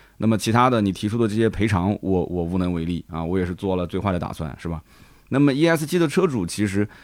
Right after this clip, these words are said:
他表达的意思就是，你不管怎么安慰我，你给我来点实际的，对不对？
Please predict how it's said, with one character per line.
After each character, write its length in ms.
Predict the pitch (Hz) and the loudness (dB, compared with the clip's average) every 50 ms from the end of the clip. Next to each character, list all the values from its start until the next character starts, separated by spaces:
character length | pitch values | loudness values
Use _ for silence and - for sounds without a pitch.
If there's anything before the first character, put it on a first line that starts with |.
| - _ - | -20 _ -4
他 160 | - 139 143 | 0 2 2
表 160 | 135 113 92 | 2 2 0
达 100 | 87 92 | 0 2
的 80 | 101 107 | 0 2
意 140 | 117 123 117 | 2 2 0
思 120 | 92 95 | 0 0
就 140 | 92 98 95 | -2 0 0
是， 160 | 87 90 90 | 0 0 0
你 160 | 90 98 101 | 2 2 0
不 160 | 98 - 165 156 | 0 0 0 0
管 180 | 135 120 139 | 2 2 0
怎 140 | 139 135 104 | 0 0 -2
么 80 | 90 82 | -2 0
安 180 | - 127 143 | 0 2 4
慰 120 | 160 165 135 | 4 6 6
我， 200 | 107 85 60 - - | 4 4 2 0 0
你 100 | 107 120 | 0 0
给 120 | 104 120 | 4 4
我 100 | 135 135 | 4 4
来 140 | 120 104 117 | 6 4 4
点 180 | 135 123 101 87 | 4 2 0 0
实 240 | - - 90 95 | -2 -2 -2 -2
际 160 | 104 131 143 123 | 0 0 0 2
的， 160 | 95 - - _ _ - | 0 0 -4 _ _ -2
对 100 | - 110 | 2 4
不 80 | 113 | 6
对？ 140 | 113 113 95 | 6 6 4